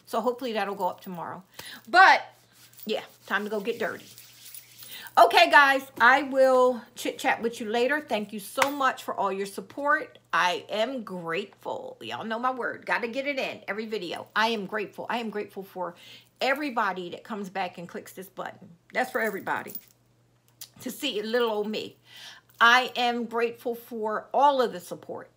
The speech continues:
that, um, you guys give me, how little or how, how large, um, you know, and...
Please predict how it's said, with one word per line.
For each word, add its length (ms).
that, 320
um, 240
you 100
guys 220
give 180
me, 120
how 200
little 320
or 160
how, 380
how 320
large, 600
um, 580
you 160
know, 340
and... 560